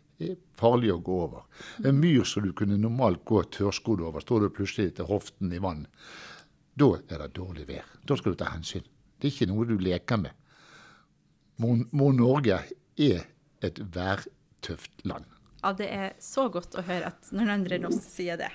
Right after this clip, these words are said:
Speaker 2: Veldig bra. <laughs>
Speaker 1: Men, eh, det er jo klart at ideell drømmeværet for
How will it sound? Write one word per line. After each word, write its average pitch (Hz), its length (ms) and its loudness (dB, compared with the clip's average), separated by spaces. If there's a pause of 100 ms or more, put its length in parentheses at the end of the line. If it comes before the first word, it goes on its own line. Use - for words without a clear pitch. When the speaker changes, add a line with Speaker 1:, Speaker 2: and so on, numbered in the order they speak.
Speaker 2:
Veldig 180 280 -4
bra. - 200 8
<laughs> 349 1500 0 (1120)
Speaker 1:
Men, 120 260 2
eh, 101 220 0
det 113 160 -2
er 120 60 4
jo - 80 -2
klart 120 260 6
at 90 160 -4
ideell 98 640 0
drømmeværet 101 880 0
for 90 300 -6